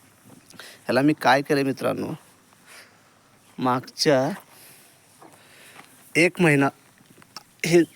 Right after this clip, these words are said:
फुलं यायच्या अगोदर एक महिना ह्याची एकदा मी छाटणी केली आहे.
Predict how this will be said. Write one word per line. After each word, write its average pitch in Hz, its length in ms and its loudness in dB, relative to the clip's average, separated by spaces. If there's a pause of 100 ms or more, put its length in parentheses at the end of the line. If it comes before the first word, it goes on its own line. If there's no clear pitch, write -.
(160)
फुलं 170 220 4
यायच्या 170 260 4
अगोदर 131 380 0
एक 147 200 0
महिना 131 240 2 (200)
ह्याची - 280 -2
एकदा 135 240 0
मी 143 200 0
छाटणी 135 340 0
केली 123 320 -2
आहे. 175 80 -2